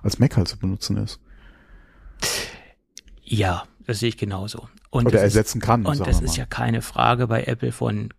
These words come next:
Speaker 2: Können, sondern von Wollen. Aber das, das, das beten wir ja schon jahrelang runter.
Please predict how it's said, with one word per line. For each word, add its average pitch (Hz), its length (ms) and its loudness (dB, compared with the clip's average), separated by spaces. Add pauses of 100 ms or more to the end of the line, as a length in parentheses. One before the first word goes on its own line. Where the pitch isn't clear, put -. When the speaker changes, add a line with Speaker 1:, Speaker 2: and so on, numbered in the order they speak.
(100)
Speaker 2:
Können, 127 440 2
sondern 131 260 2
von 131 320 -2
Wollen. 110 320 4
Aber - 180 -2
das, 107 380 -6 (100)
das, - 300 -6
das 113 160 -4
beten 123 400 0
wir 117 100 4
ja 107 120 0
schon 110 240 0
jahrelang 127 560 0
runter. 110 500 -2